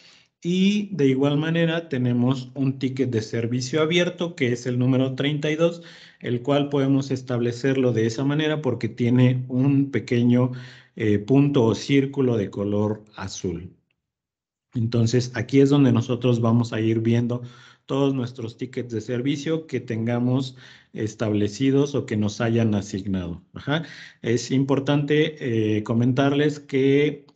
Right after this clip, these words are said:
eh, visualmente siempre va a comenzar,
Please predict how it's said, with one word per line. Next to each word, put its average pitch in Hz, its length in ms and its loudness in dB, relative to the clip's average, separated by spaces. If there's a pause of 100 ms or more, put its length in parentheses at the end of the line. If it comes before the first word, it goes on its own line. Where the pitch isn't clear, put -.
(100)
eh, 107 640 -2
visualmente 151 1000 0
siempre 135 500 -2
va 127 320 -2
a 113 160 -10
comenzar, 117 680 -2